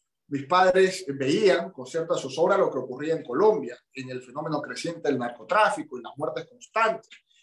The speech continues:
que de primera mano podrán exponer los colegas colombianos. Pero parecía que era un fenómeno lejano,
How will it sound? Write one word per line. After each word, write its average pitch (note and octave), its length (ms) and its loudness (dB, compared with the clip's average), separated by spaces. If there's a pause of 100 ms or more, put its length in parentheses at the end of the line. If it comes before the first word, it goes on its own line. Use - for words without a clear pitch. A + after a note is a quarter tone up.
(160)
que - 420 2
de C#3 240 -8
primera D#3+ 320 -4
mano F3 300 -2
podrán C#3 260 -4
exponer D3 400 -8
los D3+ 140 -4
colegas D3+ 400 -2
colombianos. F3 840 -2 (380)
Pero E3+ 180 4
parecía G#3+ 380 0
que G3+ 80 0
era G#3+ 80 2
un G#3 60 0
fenómeno F3+ 340 -4
lejano, - 520 0